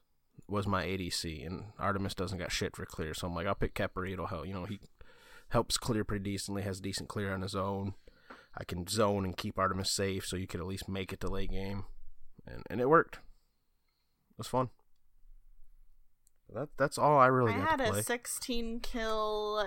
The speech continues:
Speaker 2: Hera Conquest game the other <laughs> day.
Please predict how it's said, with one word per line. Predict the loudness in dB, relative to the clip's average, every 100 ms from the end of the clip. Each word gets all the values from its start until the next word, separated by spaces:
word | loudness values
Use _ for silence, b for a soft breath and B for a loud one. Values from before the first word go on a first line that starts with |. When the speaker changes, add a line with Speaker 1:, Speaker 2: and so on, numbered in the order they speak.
| -2
Speaker 2:
Hera | -2 0 2 0
Conquest | 0 0 0 0 0 -2 -6
game | -10 -10 -12
the | -12 -10
other | -6 -6
<laughs> | 2
day. | 0 2 -4 -6